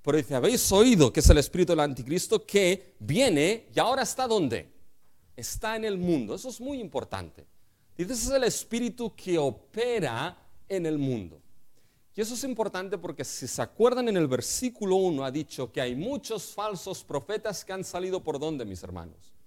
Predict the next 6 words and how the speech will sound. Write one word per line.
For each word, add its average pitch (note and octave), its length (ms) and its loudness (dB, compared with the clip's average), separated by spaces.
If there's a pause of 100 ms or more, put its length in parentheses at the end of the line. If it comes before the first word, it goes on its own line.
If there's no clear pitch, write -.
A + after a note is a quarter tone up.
(300)
Que - 100 -6
han G3+ 120 -4
salido G3 640 0 (880)
por D#3 200 6
el F3+ 100 6
mundo. F#3+ 520 2